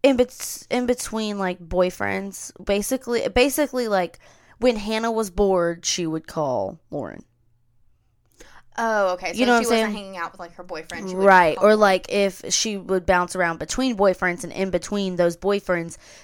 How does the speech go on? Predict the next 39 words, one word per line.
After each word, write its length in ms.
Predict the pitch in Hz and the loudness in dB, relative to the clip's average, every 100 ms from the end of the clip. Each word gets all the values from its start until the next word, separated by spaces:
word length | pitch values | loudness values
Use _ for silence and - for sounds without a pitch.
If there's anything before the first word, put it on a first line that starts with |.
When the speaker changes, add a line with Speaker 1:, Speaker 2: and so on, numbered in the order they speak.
| - | 0
Speaker 1:
that's 280 | 226 196 202 | 2 2 0
when 140 | 180 | -4
her 180 | 175 180 | -4 -4
and 100 | 170 | -4
Lauren 280 | 175 170 165 | -6 -6 -6
would 120 | 165 | -8
hang 200 | 175 165 | -8 -6
out 160 | 160 | -6
all 100 | 151 | -6
the 80 | 143 | -10
time. 260 | - 151 151 | -10 -12 -6
But 120 | 175 | -6
then 140 | 175 | -6
as 120 | 160 165 | -8 -10
soon 140 | 180 | -10
as 80 | 175 | -8
she 140 | - | -6
picked 240 | - 170 165 | -4 -4 -6
up 100 | - | -10
another 220 | 156 170 | -8 -6
boyfriend, 560 | 170 240 226 196 180 | 0 -2 0 -2 -2
she 140 | - 196 | -4 -4
wouldn't 500 | 180 160 165 165 - | -4 -4 -6 -14 -14
hang 220 | 170 170 | -10 -6
out 120 | 165 | -4
with 120 | - 78 | -6 -10
Lauren. 260 | 73 - - | -14 -14 -8
Speaker 2:
Oh, 180 | 190 180 | -6 -6
okay. 220 | 180 - | -8 -16
So, 160 | - | -16
like, 180 | 175 160 | -14 -14
she 100 | - | -14
wouldn't 180 | 202 170 | -16 -16
have 100 | 180 | -16
anything 260 | 160 156 156 | -18 -20 -20
to 60 | |
do 140 | 147 160 | -20 -20
with 80 | |
her. 80 | 175 | -20